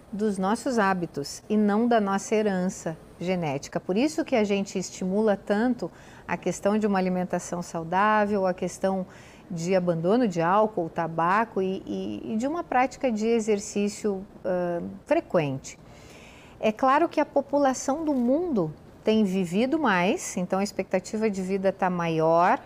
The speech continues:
as pessoas acabam hoje atingindo a terceira idade muito, com muito mais frequência do que a gente tinha há um tempo atrás,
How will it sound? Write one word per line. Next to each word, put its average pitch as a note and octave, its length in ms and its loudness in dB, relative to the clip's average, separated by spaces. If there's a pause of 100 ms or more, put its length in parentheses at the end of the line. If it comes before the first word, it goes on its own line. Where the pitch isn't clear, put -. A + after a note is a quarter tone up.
as F#3+ 120 -8
pessoas - 760 -4 (480)
acabam F#3 540 0 (500)
hoje F#3+ 380 2
atingindo F#3+ 800 0
a G#3 60 2
terceira F#3+ 400 0
idade F#3 340 2
muito, G#3 560 -2 (160)
com F3+ 80 -8
muito A3 340 0
mais G3 640 0
frequência G#3+ 800 0
do F#3+ 100 -2
que F#3+ 100 -4
a F3+ 60 4
gente F#3 260 -4
tinha F3+ 260 -4
há F3 40 -2
um F3 60 -2
tempo F3 300 -4
atrás, G3 580 0